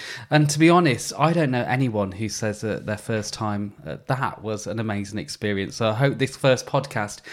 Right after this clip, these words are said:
is a better experience for me right now. It is interesting, though, over the years, how our approach to doing something for the first time does change. And I've noticed that in my, in myself over the years.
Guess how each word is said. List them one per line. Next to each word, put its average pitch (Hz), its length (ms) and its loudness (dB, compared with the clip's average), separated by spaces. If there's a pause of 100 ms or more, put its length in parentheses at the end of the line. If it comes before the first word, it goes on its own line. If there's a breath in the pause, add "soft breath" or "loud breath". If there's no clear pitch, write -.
(180 loud breath)
is 135 140 2
a 127 40 0
better 120 260 4
experience 110 760 0
for - 120 -4
me 113 200 0
right 104 260 2
now. 104 280 2 (360 loud breath)
It 175 120 6
is 208 120 6
interesting, 156 540 2
though, 123 140 4
over 123 180 4
the 120 100 -2
years, 123 340 2
how 139 500 2
our 123 200 2
approach 123 520 -2
to - 80 -4
doing 131 360 0
something 110 360 -6
for 95 60 -8
the 110 60 -8
first 110 320 -4
time 107 240 -2
does 110 220 -4
change. 123 440 0
And 110 120 -2
I've 113 100 -2
noticed 135 400 0
that 101 140 0
in 101 160 -4
my, 85 180 -4
in 107 100 -2
myself 107 520 0
over 104 220 2
the 98 120 -4
years. 113 400 2